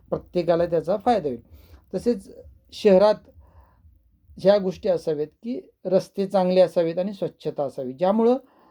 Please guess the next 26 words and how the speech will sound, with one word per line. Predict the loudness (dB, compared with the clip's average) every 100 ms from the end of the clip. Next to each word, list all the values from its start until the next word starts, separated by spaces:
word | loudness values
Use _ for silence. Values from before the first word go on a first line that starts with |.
| _ -12
भाविकांनाही | -6 -6 -4 -6 -6 -6
त्याचा | -6 -6 -8
फायदा | -8 -6
होईल. | -6 -8 _ _ _ _
आणि | -6 -2 0 -2 -4 -8
आसपासची | -4 -4 -4 -4 -4 -4
जी | -4 -4
पर्यटन | 0 2 2 2 -4
स्थळं | -2 0 2
आहेत | 0 -4 _ _ _ _
किंवा | -4 -2
कोल्हापूरमध्ये | 2 4 4 4 4 4 4 0
जी | 0
जी | 0
बघण्यासाठी | 0 0 0 -2 -2 -2
रंकाळा | -2 -2 2 2 4
वगैरे | 0 0
अशी | -2 -4 -8
जी | -10
पर्यटन | -6 -2 -2 -4 -8
स्थळं | -4 -4
आहेत | -4 -10 _ _ 0
त्यांचीसुद्धा | 2 2 -4 -4 0 0
माहिती | 0 -2 -4 -6
तिथं | -2 -2
असावी, | -2 -4 -6